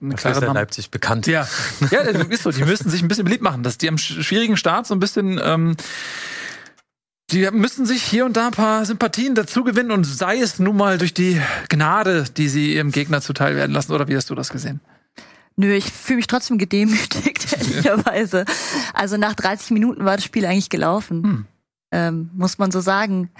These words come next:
Speaker 3: Es, es wurde noch mal besser in der zweiten Halbzeit, aber es war mal wieder Katastrophe. Mir war aber auch vorher bewusst, dass wir da nichts holen werden.
Speaker 1: Mhm.
Speaker 3: Ähm,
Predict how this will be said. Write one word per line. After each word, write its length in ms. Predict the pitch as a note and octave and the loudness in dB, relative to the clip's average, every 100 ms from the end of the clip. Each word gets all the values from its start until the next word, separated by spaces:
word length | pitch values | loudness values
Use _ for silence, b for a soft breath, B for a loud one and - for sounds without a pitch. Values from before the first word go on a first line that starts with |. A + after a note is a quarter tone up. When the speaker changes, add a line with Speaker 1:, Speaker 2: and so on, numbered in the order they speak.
| B | B
Speaker 3:
Es, 180 | - F#3+ | -4 -4
es 240 | - A3+ - | -2 -4 0
wurde 200 | C#4 D4 | 0 2
noch 140 | A#3+ | 2
mal 140 | A3 G#3+ | 2 0
besser 480 | A3 - D4 D#4+ E4 - | 0 0 -2 -2 -6 -12
in 140 | - A#3+ | 0 0
der 100 | A#3 | 2
zweiten 320 | - A#3+ B3 | 0 -2 0
Halbzeit, 400 | B3+ C4 C#4 C#4 C#4+ B B B - | -2 -2 -2 -2 -4 B B B -6
aber 600 | - G3+ G#3 G#3 G#3+ F#3+ _ _ _ | -2 0 2 2 0 -2 _ _ _
es 240 | C#3+ F3 F#3 | -6 -2 -2
war 80 | |
mal 180 | F#3+ G#3 | 0 2
wieder 180 | G3 G3 | 2 0
Katastrophe. 680 | G#3 G#3+ G#3 - G#3 A#3+ C4+ | 0 -2 -2 -2 -2 0 2
Mir 180 | A#3+ G#3+ | 2 2
war 100 | G3+ | 2
aber 240 | A3+ A3 | 2 0
auch 80 | F#3+ | -2
vorher 320 | - A#3 A3+ | 0 0 0
bewusst, 360 | G#3 G3+ A#3+ - | 0 0 -2 0
dass 360 | G#3+ - - _ | -4 -4 -20 _
wir 200 | F#3 G#3 | -2 0
da 120 | G3 | 2
nichts 300 | F#3+ F#3+ - | 0 -2 -2
holen 240 | G#3 A3 A#3+ | 0 0 2
werden. 360 | B3 B3+ D#4 _ | 2 0 -4 _
Speaker 1:
Mhm. 320 | - C3+ B2 - _ _ - | -2 0 -2 -6 _ _ -2
Speaker 3:
Ähm, 680 | F#3 F#3+ F#3+ F#3+ F#3+ F#3 | 0 2 2 2 2 0